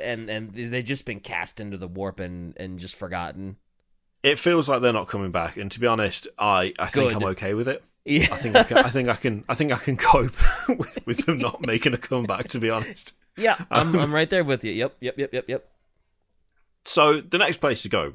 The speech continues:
Speaker 2: really, is the, the Falcon grav tank. Because the Falcon is
Speaker 1: Mm-hmm.
Speaker 2: essentially the, uh,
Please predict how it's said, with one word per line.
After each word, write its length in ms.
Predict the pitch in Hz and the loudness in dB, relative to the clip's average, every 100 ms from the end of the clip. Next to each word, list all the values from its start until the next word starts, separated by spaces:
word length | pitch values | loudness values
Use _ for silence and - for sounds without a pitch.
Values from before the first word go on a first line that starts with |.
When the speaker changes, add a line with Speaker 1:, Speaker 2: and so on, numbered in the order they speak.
| - 101 | -12 -6
Speaker 2:
really, 320 | 92 78 73 | -6 -6 -8
is 400 | - 85 80 - | -8 -8 -8 -8
the, 340 | 95 82 78 - - _ _ _ _ _ | -6 -6 -8 -14 -20 _ _ _ _ _
the 120 | 113 | -2
Falcon 680 | 95 - 143 120 101 - 71 - _ _ | -2 0 2 2 0 -8 -14 -18 _ _
grav 260 | 117 90 82 | 0 2 0
tank. 400 | - 71 71 - _ _ _ _ _ | -8 -12 -12 -20 _ _ _ _ _
Because 280 | 110 - 104 | -4 -2 -2
the 60 | - | 0
Falcon 460 | 156 156 143 123 | 2 4 4 0
is 80 | 104 | 0
Speaker 1:
Mm-hmm. 60 | 98 | -2
Speaker 2:
essentially 540 | 120 107 - 104 95 | -2 -2 -2 -2 -2
the, 420 | 92 95 95 95 | -2 -2 -2 -2
uh, 240 | 87 82 | 0 0